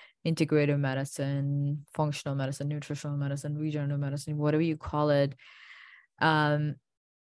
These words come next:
that's where the future is. And that's the first step, is they need to look into this. The second step is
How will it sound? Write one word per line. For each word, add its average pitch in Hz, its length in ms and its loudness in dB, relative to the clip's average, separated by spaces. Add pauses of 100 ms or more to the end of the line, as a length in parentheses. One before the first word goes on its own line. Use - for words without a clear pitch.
that's 165 520 4
where 160 240 6
the 156 120 0
future 165 480 0
is. 156 720 4
And 151 520 0
that's 170 260 4
the 262 100 4
first 240 240 2
step, 156 360 4
is 160 240 0
they 160 260 0
need 160 240 -4
to 156 120 -6
look 151 260 -2
into 160 300 -2
this. 147 460 2 (640)
The 160 80 -2
second 165 380 2
step 156 380 2
is 151 400 2